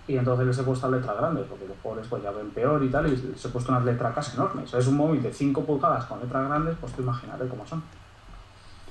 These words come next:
Pues yo entiendo que para gente que quiera un iPhone y que esté mal de la vista, pues esto le viene muy bien. Lo bueno es que lo puedes quitar y poner.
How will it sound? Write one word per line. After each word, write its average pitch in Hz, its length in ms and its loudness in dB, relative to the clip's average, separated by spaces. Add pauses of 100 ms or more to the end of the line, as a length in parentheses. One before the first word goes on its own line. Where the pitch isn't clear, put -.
(380)
Pues 104 840 -2
yo 127 100 6
entiendo 135 320 6
que 143 80 2
para 127 200 4
gente 127 240 2
que 127 140 4
quiera 127 220 2
un 135 140 6
iPhone 110 560 -2
y 131 80 -2
que 104 720 -4
esté 120 220 -8
mal 117 180 0
de 120 60 2
la 117 100 4
vista, 123 280 2
pues 135 180 2
esto - 200 -4
le 120 80 2
viene 120 160 2
muy 107 180 -4
bien. 127 220 2 (560)
Lo 135 120 4
bueno 160 240 4
es 170 80 0
que - 80 2
lo 139 120 2
puedes 160 200 4
quitar 117 240 -4
y 101 40 -8
poner. 131 220 -2